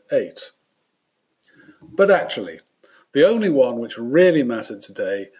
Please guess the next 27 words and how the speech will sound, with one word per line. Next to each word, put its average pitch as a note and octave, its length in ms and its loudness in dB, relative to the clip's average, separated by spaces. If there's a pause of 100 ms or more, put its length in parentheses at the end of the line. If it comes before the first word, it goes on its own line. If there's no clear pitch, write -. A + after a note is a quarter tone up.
(220)
was C3 200 -4
the A#2 80 -4
U F3 200 4
S E3 200 2
P D3+ 260 -4
M C3+ 100 -2
I, A2+ 340 -6 (180)
produced B2+ 360 -4
not F3+ 200 -4
by C#3+ 100 2
market, D3 640 -2 (320)
but A3 200 -4
by E3+ 240 2
the D#3+ 220 -2
Institute C#3+ 640 -6
of C3+ 80 -6
Supply G#2+ 480 -4
Management. A2+ 680 -8 (1400)
This G3 360 2
is C#3+ 240 -6
the A#2+ 100 -4
one F#3+ 580 0
highly F3 460 0
respected C#3 760 -2 (180)
P D#3+ 240 -4
M B2 160 -4
I G#2 300 -8